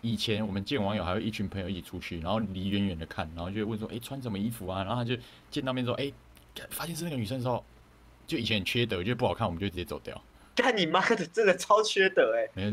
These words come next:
Speaker 1: 这是以-，
Speaker 2: 这个，
Speaker 1: 以前。
Speaker 2: 你这个是人身攻击，好吗？
Speaker 1: 这不是人身攻击，这是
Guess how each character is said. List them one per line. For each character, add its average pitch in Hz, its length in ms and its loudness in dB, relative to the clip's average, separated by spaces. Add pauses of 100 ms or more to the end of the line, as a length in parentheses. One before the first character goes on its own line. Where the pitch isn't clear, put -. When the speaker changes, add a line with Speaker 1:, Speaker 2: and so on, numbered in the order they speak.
Speaker 1:
这 285 100 6
是 - 0 -
以-， - 0 -
Speaker 2:
这 - 0 -
个， - 120 2 (100)
Speaker 1:
以 196 80 -6
前。 165 120 4
Speaker 2:
你 156 120 4
这 277 200 6
个 190 160 8
是 196 280 0 (340)
人 143 160 8
身 151 200 4
攻 139 200 4
击， - 260 -6
好 - 120 -10
吗？ - 40 -4
Speaker 1:
这 175 80 4
不 151 60 2
是 190 100 4
人 127 140 8
身 156 120 4
攻 151 220 2
击， 85 240 -6
这 131 80 0
是 185 220 2